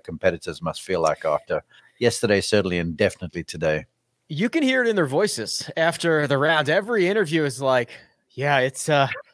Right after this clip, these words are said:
Speaker 2: it's, it's hard out there." They're out of breath. They're exhausted. They're ready for a nap, maybe a, a, a massage. It's, it's craziness, Mark. And the course is,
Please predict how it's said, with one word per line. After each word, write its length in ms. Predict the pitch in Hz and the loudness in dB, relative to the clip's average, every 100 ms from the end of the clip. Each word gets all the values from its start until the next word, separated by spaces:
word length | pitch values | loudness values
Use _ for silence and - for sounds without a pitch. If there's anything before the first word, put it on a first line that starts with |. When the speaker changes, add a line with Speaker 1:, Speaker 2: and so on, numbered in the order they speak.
| _ - - - | _ -20 -12 0
Speaker 2:
it's, 260 | 175 190 175 | 0 0 -2
it's 220 | 196 - | -2 0
hard 280 | 190 208 214 | 0 2 2
out 280 | 185 180 | 0 0
there." 180 | 180 175 | 0 0
They're 160 | 170 180 | 2 2
out 160 | 214 | 2
of 160 | 233 160 | 0 -2
breath. 400 | 147 190 226 214 | -4 0 0 0
They're 280 | 170 175 175 | -2 -4 -2
exhausted. 920 | 170 139 165 208 220 - 220 220 208 | -4 -4 -2 2 0 -2 0 0 2
They're 160 | 170 151 | -2 -2
ready 300 | 180 208 202 | 0 -2 -4
for 280 | - 156 | -4 -2
a 60 | 143 | -2
nap, 560 | 127 143 214 220 214 - | -2 -4 -2 2 0 0
maybe 440 | 165 180 180 165 | 0 2 2 4
a, 100 | 156 | 4
a, 520 | 135 123 110 143 123 131 | 4 2 -2 -4 -2 -2
a 40 | |
massage. 760 | 127 131 - 202 247 233 214 170 | -2 -2 0 2 4 4 2 2
It's, 320 | 196 175 - | 2 0 0
it's 220 | 196 151 | 0 0
craziness, 720 | - 185 233 294 214 170 151 | -4 0 2 0 -2 -2 -2
Mark. 320 | 147 147 196 190 | 2 2 4 2
And 100 | 170 | -2
the 40 | |
course 320 | - 240 233 | 0 0 0
is, 160 | 196 156 | -2 -4